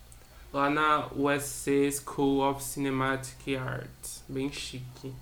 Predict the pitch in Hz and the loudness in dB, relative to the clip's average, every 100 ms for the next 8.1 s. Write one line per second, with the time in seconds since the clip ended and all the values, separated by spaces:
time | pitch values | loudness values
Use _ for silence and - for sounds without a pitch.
0 | - - - - - - - - - 139 | -18 -20 -18 -18 -18 -20 -20 -12 -2 0
1 | 135 135 135 135 139 139 139 156 196 165 | 2 2 4 4 4 4 4 4 4 0
2 | 175 151 160 - 147 143 139 139 151 175 | -2 0 -2 0 4 8 8 8 6 6
3 | 175 160 143 135 165 - 165 147 139 135 | 4 6 6 6 2 2 2 4 4 4
4 | 131 139 143 143 139 143 131 - 135 135 | 0 -2 0 0 0 0 0 0 2 4
5 | 139 175 220 226 - - - - - - | 2 2 -2 -2 -12 -20 -16 -14 -12 2
6 | 160 208 240 - - 156 165 165 - 156 | 6 8 6 2 4 8 10 8 2 0
7 | 175 - 165 170 175 165 165 - 170 208 | 2 4 4 4 4 4 4 4 4 4